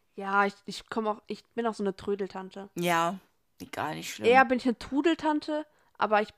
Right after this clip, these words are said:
Speaker 1: bin halt auch manchmal eine Trödeltante.
Speaker 2: <laughs> Digga.
Speaker 1: Welcher Song sollte gespielt werden, wenn du ins Zimmer kommst?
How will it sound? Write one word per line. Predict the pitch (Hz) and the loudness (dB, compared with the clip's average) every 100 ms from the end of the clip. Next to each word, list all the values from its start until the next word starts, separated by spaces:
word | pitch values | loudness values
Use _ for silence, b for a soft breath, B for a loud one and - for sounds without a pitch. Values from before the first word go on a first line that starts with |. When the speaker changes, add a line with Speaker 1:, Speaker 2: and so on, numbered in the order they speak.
| - | -4
Speaker 1:
bin | 220 214 | -2 0
halt | 208 | 0
auch | 208 - | -2 -2
manchmal | 208 - 208 | -4 -2 -6
eine | 196 | -6
Trödeltante. | - 202 190 185 - 190 190 - _ - | -6 -8 -8 -10 -14 -18 -18 -20 _ -4
Speaker 2:
<laughs> | 226 233 - - - - | 0 0 0 -4 -16 -4
Digga. | 214 175 - 208 | -4 -2 -6 4
Speaker 1:
Welcher | 269 453 | 6 6
Song | - 320 339 330 | 6 8 10 10
sollte | 247 262 262 | 8 6 4
gespielt | 233 - - 262 262 | 0 -2 -4 -4 -2
werden, | 214 196 226 247 | -2 -2 -2 -2
wenn | 214 214 | 0 2
du | 277 311 | 2 2
ins | 277 - | 0 -4
Zimmer | - 208 180 | -2 0 0
kommst? | - 170 170 - | -2 -10 -10 -18